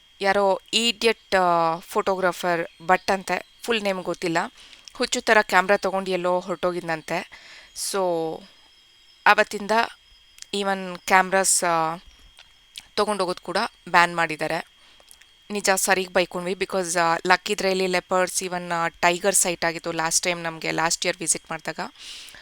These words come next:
We were wishing ಯಾವುದಾದ್ರೂ ಅನಿಮಲ್ ಸೈಟ್ ಆಗಲಿ ಅಂತ. But, ಆ, ಫೋಟೋಗ್ರಫಿಗೆ ಅಂತ ಕ್ಯಾಮ್ರಾ ತಗೊಂಡೋಗೋ ಆಗಿರ್ಲಿಲ್ಲ. ಜನಕ್ಕೆ ಸ್ವಲ್ಪ ಕಾಮನ್ ಸೆನ್ಸ್ ಇದ್ರೆ ಚೆನ್ನಾಗಿರುತ್ತೆ ಅನ್ಸುತ್ತೆ,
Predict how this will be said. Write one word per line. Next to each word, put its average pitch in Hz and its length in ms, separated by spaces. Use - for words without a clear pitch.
We 233 80
were 220 180
wishing 220 420
ಯಾವುದಾದ್ರೂ 196 440
ಅನಿಮಲ್ 190 360
ಸೈಟ್ 185 380
ಆಗಲಿ 170 240
ಅಂತ. 165 220
But, 208 300
ಆ, 170 440
ಫೋಟೋಗ್ರಫಿಗೆ 202 760
ಅಂತ 180 240
ಕ್ಯಾಮ್ರಾ 180 320
ತಗೊಂಡೋಗೋ 170 500
ಆಗಿರ್ಲಿಲ್ಲ. 160 480
ಜನಕ್ಕೆ 247 420
ಸ್ವಲ್ಪ 202 280
ಕಾಮನ್ 202 480
ಸೆನ್ಸ್ 208 280
ಇದ್ರೆ 190 240
ಚೆನ್ನಾಗಿರುತ್ತೆ 180 720
ಅನ್ಸುತ್ತೆ, 165 540